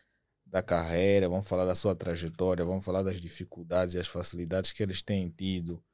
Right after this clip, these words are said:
no mundo da música angola-, ah, mundo da música angolana. Então, se tu gostas do nosso episódio, deixa o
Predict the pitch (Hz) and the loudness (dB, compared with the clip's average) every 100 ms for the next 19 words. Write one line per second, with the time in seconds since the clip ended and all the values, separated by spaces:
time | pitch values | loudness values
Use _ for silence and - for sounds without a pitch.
0 | _ _ _ _ 90 92 104 95 90 87 | _ _ _ _ -20 -2 0 2 2 2
1 | 90 92 90 82 78 87 104 - _ _ | 0 0 -2 -4 -4 -4 -4 -8 _ _
2 | 110 101 98 101 127 131 117 82 87 98 | -8 -8 -10 -8 -6 -4 -2 -2 0 -2
3 | 90 80 82 85 82 78 76 - _ _ | -4 -4 -4 -2 -4 -4 -10 -16 _ _
4 | _ 113 143 - 143 135 127 120 107 110 | _ 0 0 2 0 2 2 0 0 -2
5 | 110 101 101 92 104 98 101 95 - | -2 -4 -4 -2 -2 -2 -4 -4 -4